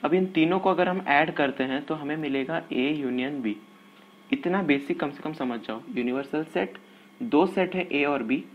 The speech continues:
A माइनस B ये वाला रीजन, B माइनस A ये वाला रीजन और बीच वाला रीजन A इंटरसेक्शन B, तीनों को अगर हम मिलाते हैं, तो हमें मिलेगा A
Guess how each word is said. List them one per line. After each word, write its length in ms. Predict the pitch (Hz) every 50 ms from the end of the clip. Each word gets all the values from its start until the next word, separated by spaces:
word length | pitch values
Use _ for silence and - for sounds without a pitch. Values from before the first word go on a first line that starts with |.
| - - - - - - - -
A 120 | 143 170 180
माइनस 320 | 175 175 170 175 175 170
B 60 | 147
ये 180 | 160 160 147 135
वाला 180 | 135 139 147
रीजन, 360 | 147 143 147 131 - 156 170 185 - - - - - - - - - - - - - 127
B 120 | 139 160 180
माइनस 320 | 175 175 175 170 165 165
A 40 | -
ये 180 | 151 143 131 127
वाला 180 | 127 139 147
रीजन 280 | 143 143 143 135 - 143
और 180 | - - 139
बीच 200 | 123 135 135 131
वाला 140 | 135 135 143
रीजन 360 | 139 127 120 117 - 160 190 185 - - - - -
A 20 | -
इंटरसेक्शन 580 | 147 147 139 139 139 - 139 131 - 165 156
B, 100 | 135 113 104 - - - - - - -
तीनों 200 | - 147 151 175
को 80 | 175 175
अगर 160 | 160 165 160
हम 80 | 165 160
मिलाते 340 | 147 127 127 127 127 - 170
हैं, 100 | 175 165
तो 100 | 165 160
हमें 220 | 151 143 131 135 135
मिलेगा 380 | 131 127 123 123 127 151 214 - -
A 160 | - 139